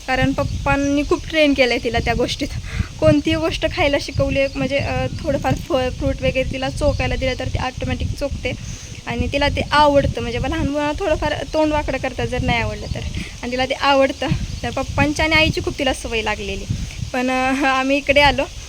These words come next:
तर मग पप्पा वगैरे आज पण येतील, आता दोन तीन दिवसात लगेच तिला भेटायला येतील, कारण त्यांनाही कम-,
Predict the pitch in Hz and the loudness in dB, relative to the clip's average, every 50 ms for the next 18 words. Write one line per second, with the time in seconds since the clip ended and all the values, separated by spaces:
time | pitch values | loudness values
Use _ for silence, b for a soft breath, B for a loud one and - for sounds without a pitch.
0 | B B - - 247 247 247 254 254 254 254 254 269 277 262 - - 262 254 262 | B B -6 -6 -4 -2 -2 -2 -2 -2 -2 -2 -2 -4 -4 -4 -2 -2 0 0
1 | 262 254 262 262 262 254 262 269 - - - 311 294 294 311 294 - 277 262 247 | 0 0 2 2 4 4 2 0 -2 -2 2 4 4 4 4 2 0 -2 -2 0
2 | 247 247 - 247 240 262 262 262 254 262 254 262 262 277 - 269 247 262 262 262 | 0 0 -2 -2 -2 0 0 0 0 0 0 0 0 -2 -2 -4 -4 -2 0 0
3 | 269 349 - 381 320 320 269 294 285 - 226 226 226 226 - 247 - - 247 240 | 0 0 -2 -2 -2 0 2 0 0 0 0 -2 -2 -2 -4 -4 -4 -2 -2 -2
4 | 240 254 285 277 269 269 269 330 359 311 285 294 269 254 240 | 0 0 2 2 2 2 2 2 0 0 0 0 0 0 -2